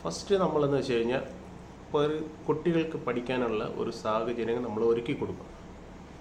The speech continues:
അതിങ്ങനെ വെച്ച് കഴിഞ്ഞാൽ നമുക്ക് ഒരു റൂം, ഒരു റൂം അവർക്ക് പ്രത്യേകമായിട്ട് പഠിക്കാനുള്ള ഒരു സ്കില്ല് റെഡിയാക്കി കൊടുക്കാം. ഒരു ടേബിൾ, അവർക്ക്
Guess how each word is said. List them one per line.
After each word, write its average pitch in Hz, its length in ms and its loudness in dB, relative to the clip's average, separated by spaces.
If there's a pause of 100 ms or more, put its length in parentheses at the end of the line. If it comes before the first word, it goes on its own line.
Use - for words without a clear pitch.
(760)
അതിങ്ങനെ 147 520 4
വെച്ച് 117 220 2
കഴിഞ്ഞാൽ 123 380 0
നമുക്ക് 123 360 2 (1300)
ഒരു 151 240 8
റൂം, 123 200 6 (400)
ഒരു 117 180 2
റൂം 127 360 2 (140)
അവർക്ക് 117 440 0 (320)
പ്രത്യേകമായിട്ട് 117 800 0 (220)
പഠിക്കാനുള്ള 123 680 2
ഒരു 107 200 2 (360)
സ്കില്ല് 117 400 -2 (640)
റെഡിയാക്കി 139 400 4
കൊടുക്കാം. 101 380 -2 (200)
ഒരു 139 140 4 (120)
ടേബിൾ, 110 380 4 (480)
അവർക്ക് 143 280 2